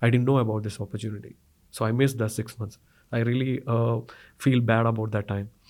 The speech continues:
So now, even if you are having, not having any job, not having any, uh, possibility of, uh, doing any businesses or something like that, or if you are not, if you are di-, uh, uh, like, you know, is a disabled person,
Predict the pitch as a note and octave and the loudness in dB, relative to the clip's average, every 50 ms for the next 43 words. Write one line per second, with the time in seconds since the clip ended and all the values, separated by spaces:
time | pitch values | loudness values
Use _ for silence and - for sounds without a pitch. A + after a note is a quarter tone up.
0 | - - - - _ - - A2+ A2 A#2+ D#3 D#3 C#3 C3+ C#3+ C#3+ - - _ _ | -20 -20 -20 -20 _ -2 0 2 4 4 4 4 4 2 0 -2 -6 -16 _ _
1 | - B2 B2 A#2 C3+ C#3+ C#3+ C#3 - C#3+ C3+ C3 - A#2 B2 B2 A2+ A2 B2 - | -2 0 2 4 4 2 2 2 2 0 0 0 2 0 2 2 0 0 -2 -4
2 | - A2+ A#2 A#2 B2 A#2+ A#2 A#2+ A#2+ A#2 A#2 A#2+ A#2+ A#2 A#2 A2+ G#2+ G#2+ G#2 G#2 | -2 -2 -2 0 -2 -2 -4 -4 -2 0 0 0 0 -2 -4 -4 -4 -4 -4 -4
3 | G#2 G2+ - A2+ A2 G#2 - - _ _ _ _ _ - A2+ A2 A2+ A2+ A2 A2+ | -6 -4 -4 -4 -4 -4 -6 -10 _ _ _ _ _ -2 0 0 2 0 0 -2
4 | A2+ G#2+ G#2+ G#2+ A2 - A2+ A2+ A#2 A#2 A#2 A#2 A2+ A2 G#2+ G#2+ G#2 - - G#2 | -2 -2 -2 -4 -4 -4 -2 -2 -2 -2 -2 -2 -2 -2 -2 -4 -6 -6 -8 -6
5 | - A2+ A2+ A2+ A2+ A2+ G#2+ G#2 - - G#2+ A2 A2+ A#2 A2 G#2+ G#2+ G#2+ A#2 A#2+ | -4 -2 -2 -2 0 -2 -2 -4 -4 -6 -6 -6 -4 -4 -4 -4 -4 -6 -6 -6
6 | A#2 A#2+ A2+ A2 B2 A#2+ A#2 A#2+ A#2+ - A2+ A2+ A#2 A2 - - A#2 A2 - - | -6 -6 0 2 4 4 4 2 0 -2 -2 -2 -2 -2 -2 -2 -2 -2 -2 -4
7 | G#2 - - - A2 G#2+ A2+ A2+ A2 A#2 A2+ A2 A2 G#2 A2+ G2+ G2+ A2 - - | -8 -10 -8 -8 -6 -4 -4 -4 -2 -4 -4 -4 -4 -6 -6 -8 -8 -10 -16 -20
8 | - - - - - - - B2+ B2+ B2 A#2+ A#2 - - A#2+ A#2 - C3 B2+ A#2+ | -20 -20 -20 -20 -20 -4 0 2 4 4 4 2 2 0 -4 -4 -2 0 2 2
9 | A#2+ A#2+ A#2 A#2+ A#2 A#2+ A#2 A#2 A#2 A#2 - - _ _ - C3 A#2 - B2 A#2 | 2 2 0 0 0 0 0 0 0 -2 -8 -12 _ _ -6 -6 0 2 2 2
10 | A2+ A2+ A#2 A2+ A#2+ A#2+ A#2 A#2+ A2+ A2 A2 G#2+ A2 A2 A#2 - - A#2+ A2 G#2+ | 2 0 0 0 0 0 0 0 -2 -2 -2 -2 -4 -6 -8 -8 -6 -4 -2 -2
11 | G#2+ A2 A2 A2 G#2+ G#2 - A2 A2 A2+ G#2 G#2+ - _ - - - - _ - | -2 0 0 -2 -2 -2 -4 -4 -4 -4 -4 -8 -12 _ -20 -20 -20 -14 _ -4
12 | A2+ A2 A2+ A2 A2+ - A#2+ A2+ A2+ A2 A2+ A2+ A#2 A2+ A2 - G#2+ G#2 | 0 0 0 0 0 0 0 0 0 -2 -4 -2 -2 -4 -2 -4 -6 -8